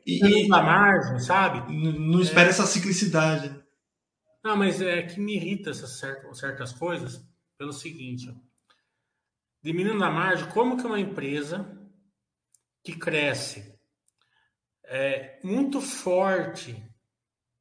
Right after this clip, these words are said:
Speaker 2: a operacional não diminui a margem? Eu queria que alguém me explicasse isso. Porque, ó, o cara tem lá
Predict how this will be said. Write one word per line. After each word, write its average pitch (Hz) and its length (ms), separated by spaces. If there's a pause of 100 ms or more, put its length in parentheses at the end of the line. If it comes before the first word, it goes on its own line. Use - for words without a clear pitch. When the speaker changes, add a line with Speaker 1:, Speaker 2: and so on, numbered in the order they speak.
(640)
Speaker 2:
a 120 680
operacional 151 800
não 208 180
diminui 208 380
a 196 80
margem? 143 340
Eu 123 40
queria 170 160
que 190 60
alguém 185 180
me 220 60
explicasse 170 800
isso. - 200
Porque, 170 240
ó, 196 440 (420)
o 160 80
cara 226 380
tem 196 280
lá 127 540